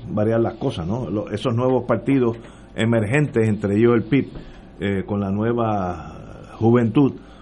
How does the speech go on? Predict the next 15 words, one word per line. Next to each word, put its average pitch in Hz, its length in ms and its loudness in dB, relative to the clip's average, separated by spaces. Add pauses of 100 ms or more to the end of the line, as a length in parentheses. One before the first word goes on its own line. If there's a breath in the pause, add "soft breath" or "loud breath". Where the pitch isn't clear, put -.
(180 loud breath)
pueden 127 280 6
crear 120 260 4
otro 113 200 2
ambiente. 160 480 2
Pero 117 220 4
si 131 180 0
no 180 180 4
pasa 190 300 2
nada, 170 420 2 (440 loud breath)
si 123 200 -6
se 143 160 4
queda 170 240 2
el 180 80 6
establishment 160 800 2
clásico, 147 640 0